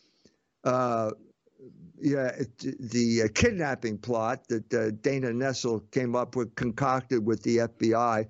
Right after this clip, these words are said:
<laughs> So they, they're getting to the testimony in the trial. We're going through the usual stuff. Uh, yeah, the F B I gave them automatic weapons, and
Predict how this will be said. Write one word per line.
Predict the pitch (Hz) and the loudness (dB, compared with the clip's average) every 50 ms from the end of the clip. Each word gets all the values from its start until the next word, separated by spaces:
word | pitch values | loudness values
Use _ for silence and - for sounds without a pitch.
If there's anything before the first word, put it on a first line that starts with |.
| - - - | -8 -18 -20
<laughs> | - - | -20 -8
So | - - - - - - 285 277 | -4 -2 0 2 4 6 6 4
they, | 220 - - 233 202 - 165 180 180 - 175 160 | 4 2 0 -2 -4 -4 -8 -14 -14 -16 -16 -4
they're | - 220 220 202 | 0 0 0 2
getting | 233 247 240 226 214 202 | 0 2 2 2 0 0
to | - 208 196 | 0 0 0
the | 185 175 160 | 2 0 0
testimony | 165 185 180 202 185 - - 170 156 147 143 143 147 147 143 | 0 0 0 0 -2 -2 -4 -2 0 0 0 2 2 2 2
in | 147 156 143 139 | 2 2 0 0
the | 139 127 | 0 0
trial. | - 139 127 127 135 143 147 147 | 2 2 4 4 4 4 2 2
We're | 135 127 123 | 0 0 0
going | 131 151 147 147 147 131 | 0 2 2 0 0 0
through | - 139 131 123 | 0 0 2 4
the | 123 | 4
usual | 123 131 143 147 131 131 131 123 117 | 4 6 6 4 4 2 2 2 0
stuff. | 110 - - 117 113 117 110 - | 0 0 2 4 4 4 2 0
Uh, | 120 113 | 0 2
yeah, | 113 113 113 135 143 151 160 151 143 | 2 4 4 4 4 4 4 4 2
the | 135 135 135 139 143 | 2 2 2 2 2
F | 135 - | 2 2
B | 143 135 127 | 2 2 4
I | 123 123 127 | 4 2 2
gave | 123 - 131 127 123 123 | 2 2 2 2 2 0
them | 123 117 123 | -2 0 2
automatic | 123 120 123 127 117 117 120 123 120 117 117 | 2 2 2 2 2 0 0 2 0 0 2
weapons, | 117 117 113 110 - 123 117 113 101 117 | 2 2 2 2 0 0 -2 0 0 0
and | 107 98 | 0 -2